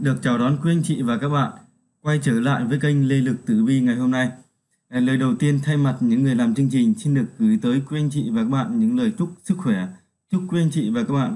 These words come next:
có những ngày tháng luôn vui vẻ, hạnh phúc, bình an và gặp nhiều may mắn. À, quý vị thân mến, à, số trời định,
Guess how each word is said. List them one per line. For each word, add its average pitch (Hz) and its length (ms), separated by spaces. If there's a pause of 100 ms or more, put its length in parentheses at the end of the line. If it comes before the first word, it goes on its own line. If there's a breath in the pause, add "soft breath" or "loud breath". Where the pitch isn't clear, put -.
có 143 120
những 110 360
ngày 113 220
tháng 117 280 (380 loud breath)
luôn 151 320
vui 143 180
vẻ, 104 280
hạnh 135 200
phúc, 165 300
bình 123 240
an 135 300
và 110 100
gặp 104 140
nhiều 107 220
may 113 160
mắn. 113 220 (960)
À, 120 220
quý 175 80
vị 175 120
thân 147 180
mến, 147 160 (420)
à, 135 180
số 156 360
trời 151 160
định, 143 180